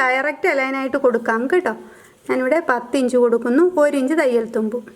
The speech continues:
ഓക്കെ, അപ്പോൾ നമുക്കിനി ഈ മൂന്ന് പോയിന്റ്സ് തമ്മിലൊന്ന് മാർക്ക് ചെയ്യാം. ദേ നമ്മൾ ഈ മൂന്ന് പോയിന്റ്സ് തമ്മിൽ ജോയിൻ ചെയ്തിട്ടുണ്ട്. ഇത് കട്ട് ചെയ്യേണ്ട പോയിന്റാണ്. ഇനി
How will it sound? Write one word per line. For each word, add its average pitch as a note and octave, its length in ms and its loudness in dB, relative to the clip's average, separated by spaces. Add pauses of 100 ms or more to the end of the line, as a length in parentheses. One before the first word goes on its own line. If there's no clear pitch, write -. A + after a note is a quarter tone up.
(1040)
ഓക്കെ, C4+ 200 0
അപ്പോൾ D4 140 0
നമുക്കിനി D#4+ 260 2 (160)
ഈ - 0 - (160)
മൂന്ന് C#4+ 300 0
പോയിന്റ്സ് B3+ 400 0
തമ്മിലൊന്ന് A#3 360 0 (140)
മാർക്ക് A#3+ 380 0
ചെയ്യാം. A3 220 -4 (340)
ദേ D#4 140 0
നമ്മൾ D4+ 160 0 (280)
ഈ - 20 -4 (140)
മൂന്ന് D4+ 260 0
പോയിന്റ്സ് C4 320 0
തമ്മിൽ B3+ 160 -2 (100)
ജോയിൻ A#3+ 320 2
ചെയ്തിട്ടുണ്ട്. A#3 420 -2
ഇത് F4+ 160 -8
കട്ട് - 240 -4
ചെയ്യേണ്ട A#3+ 380 0
പോയിന്റാണ്. A3+ 340 -8 (320)
ഇനി G#4+ 120 4